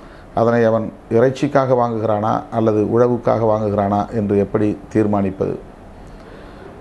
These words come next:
ஆக, அவர்கள் ரமலான் தொடங்குகிற நேரத்தில்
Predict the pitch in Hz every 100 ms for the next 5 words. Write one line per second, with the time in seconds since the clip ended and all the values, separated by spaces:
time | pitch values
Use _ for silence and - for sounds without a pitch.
0 | - 120 127 123 117 127 135 - - -
1 | - - - 104 117 139 147 139 120 117
2 | 143 147 143 135 127 123 - 123